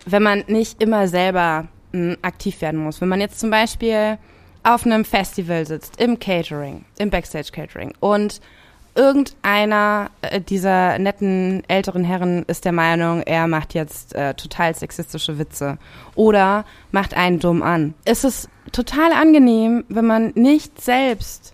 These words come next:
immer sagen muss, „Ey, Alter, geht nicht, so, es ist nicht korrekt und es nervt gerade und was soll das überhaupt?“ oder irgendwas. Wenn man nicht immer selber darauf reagieren muss,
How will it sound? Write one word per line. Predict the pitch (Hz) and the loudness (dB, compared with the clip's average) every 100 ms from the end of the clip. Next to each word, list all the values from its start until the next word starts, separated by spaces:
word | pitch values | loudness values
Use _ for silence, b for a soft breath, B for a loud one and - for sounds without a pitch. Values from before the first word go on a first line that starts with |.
| - | 0
immer | 247 247 226 | 2 4 2
sagen | 220 220 220 | 2 2 0
muss, | 202 - | -2 -2
„Ey, | 220 214 208 208 - | 0 2 2 2 0
Alter, | 202 202 202 196 196 | -2 0 -2 -2 -2
geht | 185 208 208 | -2 -4 -2
nicht, | 196 190 185 185 - - _ - | -2 -2 -2 -4 -8 -20 _ -12
so, | 190 196 190 185 175 | -6 -2 0 0 0
es | 180 - | -4 -6
ist | - | -4
nicht | 208 - | -4 -4
korrekt | 208 202 208 - | -4 -2 -2 -4
und | 185 185 | -8 -8
es | - | -2
nervt | 202 196 - | -2 -2 -4
gerade | - 196 196 | -6 -2 -2
und | 196 | -2
was | 202 - | -6 -4
soll | 190 | -4
das | 180 - | -4 -8
überhaupt?“ | 180 185 185 | -6 -6 -4
oder | 190 - | -4 0
irgendwas. | 233 220 190 180 | 0 0 -4 -4
Wenn | 208 | -4
man | 226 | -2
nicht | 240 - | -4 -4
immer | - 294 | 2 2
selber | 254 240 226 | 2 -2 -6
darauf | 202 - | -10 -8
reagieren | 190 196 240 | -4 -2 -2
muss, | 277 | -2